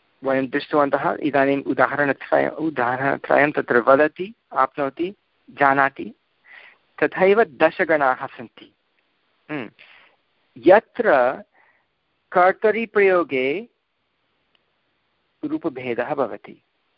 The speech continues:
हम्म। इदानीम् अयं भेदः, अयं भेदः कर्तरिप्रयोगे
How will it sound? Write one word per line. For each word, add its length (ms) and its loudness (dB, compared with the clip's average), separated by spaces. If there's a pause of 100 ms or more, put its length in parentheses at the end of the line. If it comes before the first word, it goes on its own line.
(1200)
हम्म। 220 -8 (440)
इदानीम् 560 2 (1900)
अयं 420 4
भेदः, 720 0 (540)
अयं 400 2
भेदः 540 -2
कर्तरिप्रयोगे 1300 -2